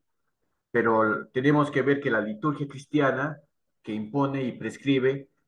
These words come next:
es la palabra de Dios, ¿no, pastor? Es decir, que la Biblia debe de prescribir la forma de adoración, sino también el contenido de la adoración,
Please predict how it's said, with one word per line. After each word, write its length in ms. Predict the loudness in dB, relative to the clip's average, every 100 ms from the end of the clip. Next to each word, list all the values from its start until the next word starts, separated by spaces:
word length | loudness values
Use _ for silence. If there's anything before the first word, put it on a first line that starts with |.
| _ -6
es 180 | -4 -2
la 140 | 0
palabra 360 | 2 2 2 0
de 120 | -2
Dios, 280 | -4 -6 -8
¿no, 200 | -16 -18 _ _
pastor? 440 | -14 -2 -2 -2 -16 _ _ _
Es 100 | -4
decir, 260 | -4 -4 -2
que 120 | 0
la 100 | 2
Biblia 360 | 6 6 6 4
debe 360 | 4 2 0 -6 _ _ _ _
de 120 | 0
prescribir 600 | 0 -8 -6 0 4 4
la 120 | 4 0
forma 500 | 2 6 6 4 -2
de 140 | -2 0
adoración, 680 | 0 0 -2 0 -2 -2 -10 _ _ _ _ _
sino 280 | -6 -6 -2
también 320 | -2 -2 -6
el 60 |
contenido 580 | -4 -4 0 4 4 4
de 140 | 0 -2
la 100 | 0
adoración, 680 | 0 -2 -4 -4 -4 -8